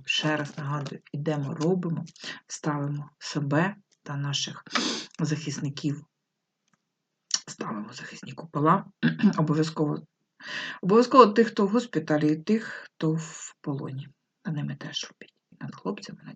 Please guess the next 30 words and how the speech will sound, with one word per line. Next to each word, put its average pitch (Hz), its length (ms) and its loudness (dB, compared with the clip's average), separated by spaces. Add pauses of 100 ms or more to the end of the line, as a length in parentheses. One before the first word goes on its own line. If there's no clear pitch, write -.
дівчатами. - 500 -14 (640)
Ну 247 60 10
і 262 60 8
пам'ятайте, 214 720 10
золоте 190 680 8
правило 190 420 10
мого 180 300 6
каналу. 180 540 4
Всі - 220 0
добрі, 208 420 12
щирі, 202 500 6
світлі, 202 540 4
розумні 208 480 6
та 196 160 4
люблячі 202 340 4
Україну 202 340 6
люди, 180 260 6 (260)
які 220 160 6
дивляться 226 460 12
моє 175 220 6
відео, 156 300 2
яким 226 420 6
я 185 120 10
подобаюсь, 185 480 2
які 226 220 8
ставлять 156 340 8
вподобайки, 208 560 4
з 165 140 -6
вами 180 400 10
нічого 160 540 4